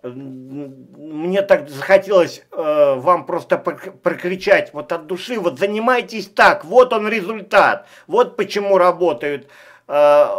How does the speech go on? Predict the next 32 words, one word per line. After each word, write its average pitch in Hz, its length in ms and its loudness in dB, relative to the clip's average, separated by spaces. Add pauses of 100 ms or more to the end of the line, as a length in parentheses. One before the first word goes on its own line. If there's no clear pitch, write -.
у 180 160 2
одних 180 300 4
быстрее, 196 500 0
у 156 220 -4
других 175 320 -8
медленно». 120 480 -4 (220)
При 202 140 2
этом, 185 260 0
ребят, 196 360 2
заметьте, 175 680 -4 (580)
я 180 460 0
не 208 160 -2
говорю, 190 580 4
что, - 500 0
«Ага, 180 380 4
вот 180 300 -2
тот, 214 180 -2
кто 185 140 -4
смотрит 185 420 -4
видео, 190 320 -2
тот - 280 -6
плохой». 175 420 -2
Ребят, 165 420 0 (460)
плохой, 175 340 2
хороший 202 520 6
опускайте. 196 840 0 (1500)
Плохой, 208 420 8
хороший 226 420 0
опускайте. 196 920 0
Я 160 120 -2
говорю, 202 400 0
что - 400 0